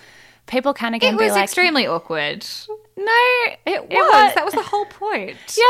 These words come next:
Speaker 1: but also, like,
Speaker 2: But that's what your first time
Speaker 1: Exactly.
Speaker 2: is. <laughs>
Speaker 1: And actually, I have read people saying the,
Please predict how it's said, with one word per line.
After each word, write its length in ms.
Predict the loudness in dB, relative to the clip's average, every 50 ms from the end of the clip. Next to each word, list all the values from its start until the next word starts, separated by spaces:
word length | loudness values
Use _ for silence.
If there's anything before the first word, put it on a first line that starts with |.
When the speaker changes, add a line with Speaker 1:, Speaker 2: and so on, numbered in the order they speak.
| 6 6
Speaker 1:
but 260 | 6 4 4 4 0 0
also, 340 | 2 2 2 2 2 4 4 6 6 6 4 4
like, 540 | 4 6 6 4 4 2 -2 -6 -14 -18 -18 _
Speaker 2:
But 100 | -14 -10
that's 160 | -10 -10 -8
what 80 | -8 -8
your 80 | -6
first 320 | -6 -6 -6 -6 -8 -14 _ _ _
time 440 | -8 -6 -6 -6 -6 -8 -12 -14 -18 _ _ _ -4
Speaker 1:
Exactly. 360 | -2 -2 0 0 0 0 0
Speaker 2:
is. 440 | -4 -4 -6 -8 -8 -10 -10 -10 -4
<laughs> 20 |
Speaker 1:
And 220 | 0 2 4 6 6
actually, 460 | 4 4 2 0 0 0 2 4 4
I 180 | 6 6 6 4
have 260 | 4 0 -2 0 0
read 240 | 0 0 0 0 -2
people 280 | -8 -12 -10 -8 -8
saying 480 | -6 -4 -2 -2 -2 -2 -4 -6 -8 -10
the, 400 | -8 -6 -4 -4 -4 -6 -10 -14